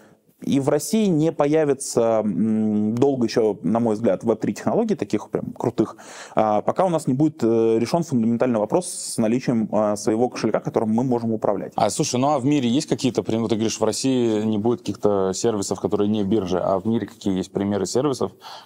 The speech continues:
Speaker 2: крутых, которые не биржи?
Speaker 1: Ну,
Speaker 2: У меня, у меня складывается ощущение, что только одни биржи, собственно,
Speaker 1: смотри,
Speaker 2: и есть.
Speaker 1: э, Rarible, OpenSea, э, кошельки всевозможные.
Speaker 2: А, да, вот ты сказал, что национальный кошелёк нужен. Это что значит
Speaker 1: Э,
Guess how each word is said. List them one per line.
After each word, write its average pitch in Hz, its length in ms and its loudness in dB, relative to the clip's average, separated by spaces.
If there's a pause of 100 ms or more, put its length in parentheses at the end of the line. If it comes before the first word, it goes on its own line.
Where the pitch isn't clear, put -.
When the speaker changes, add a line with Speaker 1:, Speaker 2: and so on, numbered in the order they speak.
Speaker 2:
крутых, 107 400 0
которые 107 400 0
не 101 160 0
биржи? 90 440 -2 (440)
Speaker 1:
Ну, 147 200 2
Speaker 2:
У 160 40 4
меня, 135 120 4
у 127 40 4
меня 143 200 2
складывается 127 260 -2
ощущение, 131 220 0
что - 160 -14
только 123 200 2
одни 117 160 2
биржи, 120 240 2
собственно, 135 200 2
Speaker 1:
смотри, 120 180 4
Speaker 2:
и 107 100 6
есть. 107 140 6
Speaker 1:
э, 104 200 4
Rarible, 113 840 2
OpenSea, 107 1000 0
э, 104 800 2 (200)
кошельки 113 600 0
всевозможные. 104 920 -2 (180)
Speaker 2:
А, 117 180 2
да, 117 140 4
вот 104 80 0
ты 117 80 0
сказал, 120 200 0
что 110 160 -6
национальный 113 460 0
кошелёк 110 380 -2
нужен. 101 240 0
Это 104 200 0
что 101 280 -2
значит 85 320 -4
Speaker 1:
Э, - 20 -8